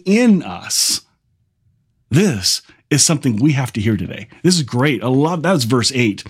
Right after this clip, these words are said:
"And it releases within us." It's his grace in us that's released, and it's from his grace all wisdom comes and practical understanding comes. So let the Holy Spirit in you release a revelation of what I'm sharing with you and make it true in your heart.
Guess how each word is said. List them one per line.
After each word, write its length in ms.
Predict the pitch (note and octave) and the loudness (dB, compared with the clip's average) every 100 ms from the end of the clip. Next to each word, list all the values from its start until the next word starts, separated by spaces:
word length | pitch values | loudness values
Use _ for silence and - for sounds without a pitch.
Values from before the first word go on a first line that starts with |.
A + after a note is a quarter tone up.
| - - - | -16 -10 -2
"And 140 | D3 | 2
it 40 | C3+ | 4
releases 520 | C3 D3 G3+ F3 B2+ | 4 4 4 2 2
within 200 | B2 A#2 | 0 0
us." 140 | G2+ | 0
It's 160 | - C#3+ | 0 2
his 140 | C#3 | 2
grace 460 | A2+ B2+ E3+ G3+ - | 0 2 4 4 0
in 280 | - G#3 F3 | 2 2 4
us 240 | B2+ C3 - - | 2 0 -4 -6
that's 240 | C#3+ B2+ C3+ | -2 0 2
released, 600 | C#3+ D3 F#3+ G#3 D#3 - - | 4 4 6 4 4 0 -8
and 140 | - C3+ | -2 0
it's 140 | C3 | 0
from 420 | - - F#3 A3+ | -4 0 2 4
his 160 | F3+ C#3 | 4 2
grace 400 | A2 C3+ B2+ A#2+ - - | 0 2 2 0 -4 -4
all 240 | C#3 C#3 B2+ | 0 2 2
wisdom 800 | B2+ D3+ G3 E3 B2+ B2 G#2+ G#2 - | 2 4 4 4 2 0 0 -2 -6
comes 460 | - - D3+ B2 G#2+ | -4 2 2 2 0
and 240 | B2+ A#2+ | 0 -2
practical 480 | - D#3+ D#3+ - C#3+ C#3 | 0 -2 -2 -4 -4 0
understanding 520 | B2 A#2+ C#3 B2 A2 | 0 2 0 0 0
comes. 400 | C#3+ C3+ F#2+ - - - | 0 0 0 -6 -10 -8
So 380 | - D3+ D3 B2 | -2 0 0 -2
let 300 | B2 C#3+ G#3 | 0 2 2
the 80 | G#3 | 0
Holy 180 | D#3+ D3+ | 2 2
Spirit 340 | - D#3+ D3+ - | 2 2 0 2
in 260 | E3 A3 E3+ | 4 4 4
you 240 | B2+ B2 - - | 4 0 -4 -2
release 720 | B2 C#3+ C#3 D3 G3+ E3+ C3 | 2 4 4 6 6 4 2
a 100 | D#3 | 0
revelation 720 | C3+ C#3 D#3 D#3 D#3 D#3+ - | 2 2 2 4 4 2 0
of 80 | A2+ | 0
what 200 | G#2 A2+ | 2 2
I'm 160 | B2+ C#3+ | 2 2
sharing 440 | - F3+ F3 C3 | 2 2 4 4
with 180 | G#2+ A2 | 2 0
you 160 | A2 A2+ - - | 0 0 -4 2
and 180 | G#2+ | 4
make 180 | B2 C#3+ | 4 2
it 120 | D#3 | -4
true 280 | - - C#3+ | -4 0 2
in 80 | C3 | 4
your 120 | A#2+ | 2
heart. 260 | G#2+ A#2 | 2 0